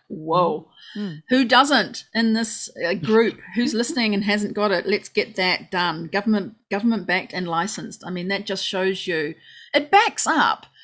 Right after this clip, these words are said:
Speaker 1: that point about transparency and
Speaker 2: Mm.
Speaker 1: being the easiest country to do business with.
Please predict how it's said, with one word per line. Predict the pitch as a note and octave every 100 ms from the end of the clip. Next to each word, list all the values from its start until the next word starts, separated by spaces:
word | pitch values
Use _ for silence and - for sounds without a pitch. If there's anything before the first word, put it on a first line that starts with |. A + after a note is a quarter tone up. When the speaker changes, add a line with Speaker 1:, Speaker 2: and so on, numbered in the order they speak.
| _ A#3
Speaker 1:
that | A#3+
point | - C4+ B3
about | G#3+ G#3 -
transparency | - G3 - - F#3+ F3+ - F3+ D#3
and | -
Speaker 2:
Mm. | D#3
Speaker 1:
being | F#3 F#3
the | - G#3
easiest | G#3 F#3+ - -
country | A3+ -
to | F3+
do | F3
business | E3 F3 E3+ -
with. | - -